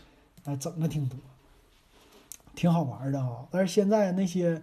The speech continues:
照片儿都已经打不开了，就只有文字还在了。估计是博客网他们已经就是没什么钱运营了吧，能把这活着就不错了。然后还有一个系统的原因，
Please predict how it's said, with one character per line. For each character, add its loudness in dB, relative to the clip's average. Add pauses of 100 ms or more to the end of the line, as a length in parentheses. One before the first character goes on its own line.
(520)
照 4
片 0
儿 0
都 0
已 2
经 -2
打 -6
不 -8
开 -10
了， -10
就 0
只 -2
有 -2
文 -4
字 0
还 -8
在 -4
了。 -12 (180)
估 0
计 0
是 -2 (520)
博 0
客 4
网 -2
他 -4
们 2
已 0
经 -2 (240)
就 -2
是 -4 (400)
没 0
什 0
么 0
钱 -2
运 4
营 -2
了 0
吧， -2
能 -2
把 -2
这 0
活 -4
着 0
就 -2
不 -8
错 2
了。 -10 (600)
然 -2
后 0
还 4
有 6
一 2
个 2
系 2
统 -2
的 2
原 0
因， -8